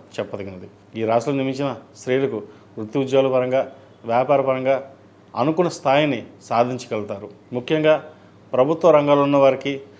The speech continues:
సాఫ్ట్‌వేర్ రంగంలో ఉన్న వారికి అనుకూలంగా ఉంటుంది. ఆర్టిఫిషియల్ ఇంటెలిజెన్స్, అడ్మినిస్ట్రేషన్ రంగంలో వారికి, పిహెచ్డి, హెచ్ఆర్ మేనేజ్‌మెంట్ ఈ రంగాల్లో వారికి అనుకూలంగా ఉంటుంది.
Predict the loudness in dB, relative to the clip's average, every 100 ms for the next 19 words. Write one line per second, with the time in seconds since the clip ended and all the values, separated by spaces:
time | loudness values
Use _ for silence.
0 | -20 -18 2 2 4 4 4 2 0 2
1 | 0 0 -4 -8 -10 -20 -20 -20 -20 -10
2 | -8 0 0 2 0 0 -4 -6 -8 -20
3 | -18 0 0 0 -6 -4 -4 -4 -4 -2
4 | -4 -4 -12 -20 -8 -4 0 0 0 -2
5 | -2 0 0 2 2 0 -8 -12 -20 -20
6 | -6 0 2 2 0 -2 -4 -12 -20 -12
7 | -8 2 6 6 6 2 0 -2 -2 -4
8 | -16 -20 -10 0 4 6 6 4 6 4
9 | 2 -4 -6 -8 -20 -8 -6 0 0 2
10 | 0 0 -2 -4